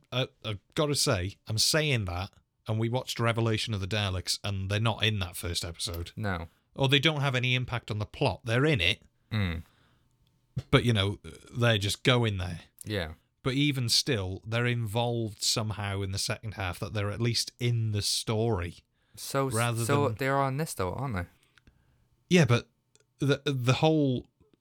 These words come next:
Speaker 1: it's just shit. Ugh. Ugh.
Speaker 2: But, yeah, they're, they're in this, in this story as well.
Speaker 1: Yeah, but then, yeah, but the, it's,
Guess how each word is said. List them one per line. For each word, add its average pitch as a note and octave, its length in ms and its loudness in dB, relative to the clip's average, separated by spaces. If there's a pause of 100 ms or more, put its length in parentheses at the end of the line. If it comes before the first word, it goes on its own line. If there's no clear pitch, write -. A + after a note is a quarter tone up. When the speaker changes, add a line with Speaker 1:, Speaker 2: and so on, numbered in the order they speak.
(360)
Speaker 1:
it's D#3+ 220 -2
just - 220 0
shit. - 600 4 (960)
Ugh. F#3 520 2 (560)
Ugh. A3+ 760 2 (140)
Speaker 2:
But, - 120 -10 (200)
yeah, D3+ 240 2 (140)
they're, D3 180 4
they're D3+ 200 2
in E3 100 2
this, F#3 200 -4 (600)
in E3 140 0
this F3+ 140 -2
story G#2 240 0
as G#2 100 -4
well. D#3 80 4
Speaker 1:
Yeah, G#3 120 2
but E3 40 -2 (160)
then, E3+ 120 0
yeah, F#3 100 4
but F#3 140 0
the, - 260 -10 (460)
it's, - 340 2